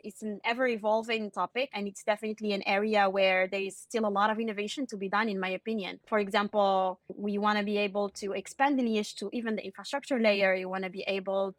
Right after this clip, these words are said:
to go a bit deeper into the,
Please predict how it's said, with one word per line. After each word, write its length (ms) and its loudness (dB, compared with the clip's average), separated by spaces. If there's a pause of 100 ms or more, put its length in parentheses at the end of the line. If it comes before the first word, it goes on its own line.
to 480 2 (140)
go 480 4
a 80 0
bit 200 -6
deeper 600 2
into 800 -4
the, 140 -6